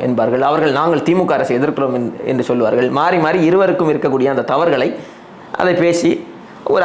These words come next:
அரசியல் ஆதாயத்திற்காக இதை செய்வார்கள். ஆனால் ஒன்று, இந்த கச்சத்தீவு விவகாரத்தில் காங்கிரஸ், திமுக, அதிமுக,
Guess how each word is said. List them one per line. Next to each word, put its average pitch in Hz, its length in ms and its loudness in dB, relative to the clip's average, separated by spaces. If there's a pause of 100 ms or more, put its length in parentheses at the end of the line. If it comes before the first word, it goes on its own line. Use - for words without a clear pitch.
அரசியல் 226 360 2
ஆதாயத்திற்காக 180 600 2 (120)
இதை 135 120 2 (480)
செய்வார்கள். 120 440 0 (320)
ஆனால் 151 300 2
ஒன்று, 127 200 0 (420)
இந்த 131 180 0
கச்சத்தீவு 170 400 2
விவகாரத்தில் 135 480 2 (180)
காங்கிரஸ், 139 440 0 (120)
திமுக, 147 420 2 (140)
அதிமுக, 139 480 -2